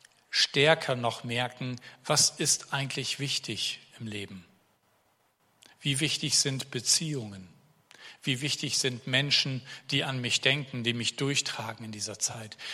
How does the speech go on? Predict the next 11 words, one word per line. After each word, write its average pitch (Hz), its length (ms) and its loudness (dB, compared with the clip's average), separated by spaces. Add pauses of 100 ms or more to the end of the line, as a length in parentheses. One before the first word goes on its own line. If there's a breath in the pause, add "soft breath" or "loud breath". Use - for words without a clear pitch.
(120 loud breath)
Wie 135 200 0
wichtig 139 400 2
ist 135 160 6
Gott, 143 340 0
der 127 140 0
mir 123 120 -2
sagt, 120 520 0 (1040 loud breath)
"Ich - 200 -4
bin 131 180 -4
bei 123 220 -2
dir, 107 260 -10